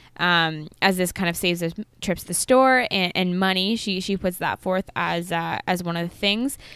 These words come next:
And she also talks about how, um, she'll buy certain foods like, uh, brown rice she lists here and dry beans and oats, um, in cans, so she has them on hand, um,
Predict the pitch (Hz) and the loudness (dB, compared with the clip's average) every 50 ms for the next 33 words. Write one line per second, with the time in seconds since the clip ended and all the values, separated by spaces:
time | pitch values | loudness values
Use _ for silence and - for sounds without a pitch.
0 | - 247 247 247 294 269 269 269 - 262 233 - - 226 233 220 202 - 208 185 | -12 -8 0 4 4 4 4 2 0 0 -2 -2 -2 -4 -4 -4 -4 -2 0 2
1 | 180 180 180 185 180 180 175 156 131 120 156 - - 208 - 214 190 180 175 165 | 4 6 6 4 4 4 2 2 0 -2 -4 -4 -2 2 4 4 4 6 6 6
2 | 165 165 175 175 185 _ - - - - _ - - - 208 180 190 185 180 - | 6 6 4 0 -4 _ -12 -20 -20 -20 _ -14 -2 0 2 2 2 -2 -6 -4
3 | - 262 269 269 269 262 233 - - 196 175 165 - 185 170 160 160 165 - - | -2 0 2 2 2 2 0 0 -2 0 0 0 -2 -2 -2 -2 -2 -2 2 2
4 | 180 180 180 185 190 196 202 202 - - 208 196 202 196 202 - - - 208 196 | 4 4 4 4 2 2 2 2 0 -2 0 2 2 2 2 0 -4 -2 0 2
5 | 190 190 190 196 - - - 185 185 180 185 160 165 170 170 196 190 190 185 185 | 2 4 4 2 2 0 0 -2 2 4 4 4 4 2 2 0 -2 0 0 0
6 | 175 170 160 - - 190 226 226 214 214 - _ - - - - - - - - | -2 -2 -4 -2 -2 0 2 4 2 2 0 _ -10 -10 -10 -10 -10 -18 -20 -20
7 | - - - - - - 165 165 160 160 165 - 190 185 180 - - 233 226 226 | -18 -18 -18 -12 -6 -4 -2 0 -2 -2 -2 -2 -4 -4 -4 -2 2 2 4 4
8 | 233 226 - 208 - - 196 180 175 175 175 180 180 170 165 165 - - - 220 | 4 2 0 -2 -2 -2 -2 -2 -2 -2 -2 0 0 2 0 0 -2 -4 0 2
9 | 233 226 196 170 156 170 185 208 - - _ - - - - - _ _ - - | 2 4 4 2 2 0 -2 -2 -2 -6 _ -20 -20 -20 -20 -20 _ _ -2 2
10 | 170 165 160 160 160 160 175 - | 2 2 2 2 -2 -4 -8 -12